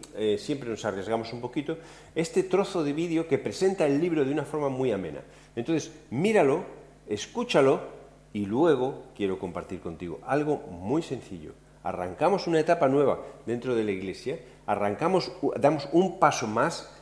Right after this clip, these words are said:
dentro de la iglesia. Ahora que nosotros hemos conocido y hemos cambiado y hemos podido mejorar en muchos aspectos de nuestras vidas,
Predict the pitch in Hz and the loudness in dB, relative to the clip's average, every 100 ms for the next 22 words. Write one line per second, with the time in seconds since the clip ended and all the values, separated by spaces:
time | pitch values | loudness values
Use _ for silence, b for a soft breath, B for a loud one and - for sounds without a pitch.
0 | - 110 139 127 101 90 87 82 85 - | -8 0 0 0 -4 -2 -4 -6 -6 -4
1 | 139 143 B - 131 202 202 196 143 131 | -6 -6 B 4 8 8 6 4 2 2
2 | 175 127 156 143 - 123 113 - 202 214 | -2 -4 0 -2 2 2 2 0 -4 -2
3 | 170 165 - 135 135 160 151 - 139 151 | 0 0 0 0 2 2 2 2 2 2
4 | 143 - B B - 117 113 151 151 120 | 0 -2 B B 2 6 8 8 6 6
5 | 120 113 127 165 156 170 170 143 131 - | 2 4 2 4 4 2 0 -4 -4 -2
6 | 156 151 120 110 98 95 87 127 139 147 | -2 0 -2 -2 -4 -6 -4 0 0 -2